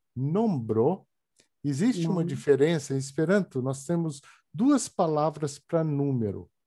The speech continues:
Speaker 1: Tem o nombro e o número. O número é aquele que a gente faz cálculo, né?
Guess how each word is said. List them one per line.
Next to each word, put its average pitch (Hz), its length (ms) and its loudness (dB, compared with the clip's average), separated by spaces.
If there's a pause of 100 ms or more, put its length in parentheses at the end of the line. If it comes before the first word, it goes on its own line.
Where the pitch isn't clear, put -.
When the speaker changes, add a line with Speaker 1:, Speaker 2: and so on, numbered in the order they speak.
(520)
Speaker 1:
Tem 123 120 0
o 117 100 0
nombro 110 920 -2 (520)
e 156 60 -4
o 147 80 0
número. 120 600 -2 (100)
O 185 100 0
número 185 680 0 (240)
é 170 80 4
aquele 185 360 2
que 196 100 -2
a 185 60 4
gente 180 240 0
faz - 280 -6
cálculo, 139 680 -2
né? 151 280 -6